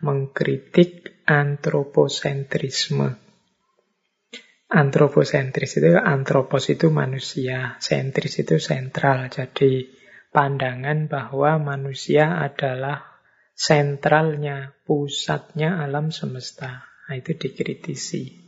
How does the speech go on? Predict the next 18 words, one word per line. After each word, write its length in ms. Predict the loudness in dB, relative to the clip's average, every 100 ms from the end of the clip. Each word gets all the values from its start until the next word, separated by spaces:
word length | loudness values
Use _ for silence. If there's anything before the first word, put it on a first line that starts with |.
| _ _ _ _ _ _ _ -20 _ _ _ -8
Apa 320 | -6 -4 -2
ya 560 | -4 -6 -4 -4 -4 -8 _ _ _ _ _
manusia 640 | -2 -2 -4 -4 -2 -2
itu 320 | -4 -8 -6 -6
sentral, 880 | -6 -8 -6 2 4 4 2 -8 -8
manusia 480 | -8 -8 -8 -6 -6
itu 240 | -6 -8
pusat? 640 | -8 -10 -12 -4 0 0 -2 -10 -16 -16 _ -6
Nah, 240 | 0 0 0
ini 320 | 2 2 2 -2 -16 -18 -12 2
kritik-kritik 880 | 4 4 4 0 2 0 2 2 6
ya, 400 | 8 10 8 4
teman-teman 560 | 0 0 0 2 4 6
yang 160 | 4 2
ingin 160 | 0
mendalam 560 | 0 2 2 4 2 0
silahkan 560 | -2 -4 -6 -6 -6
dibahas 800 | -6 -8 -8 -8 -6 -6 -6 -12